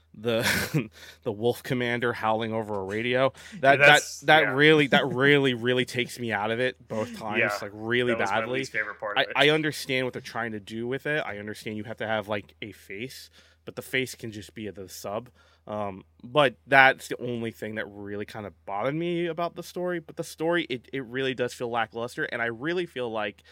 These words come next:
Speaker 1: it just kinda ends. And I understand why they ended it the way I under-, understand, like, all that, why, how they started it and how they ended it. It makes sense, but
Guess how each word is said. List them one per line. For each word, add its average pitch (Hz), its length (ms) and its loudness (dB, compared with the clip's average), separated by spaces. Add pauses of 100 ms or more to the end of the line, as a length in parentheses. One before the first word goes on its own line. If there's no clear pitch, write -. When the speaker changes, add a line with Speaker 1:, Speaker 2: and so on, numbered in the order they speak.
(200)
Speaker 1:
it 107 60 -12
just 123 160 -10
kinda 135 200 -2 (140)
ends. 85 480 -18 (540)
And 120 300 0 (140)
I 139 120 6
understand 147 540 -2 (260)
why 107 260 -2
they 117 160 0
ended 113 200 -6
it 113 80 -14
the 113 80 -12
way 107 300 -6
I 110 40 -6
under-, 107 200 -10 (240)
understand, 104 460 -10
like, 98 220 -10
all 110 160 -6
that, 104 220 -6
why, 104 180 -10
how 113 120 -6
they 101 120 -6
started 113 360 -6
it - 60 -8
and 101 80 -18
how 107 80 -18
they 98 160 -14
ended 101 260 -10
it. 92 160 -12 (560)
It 123 80 -6
makes 120 240 -4
sense, 90 380 -12
but 113 180 -4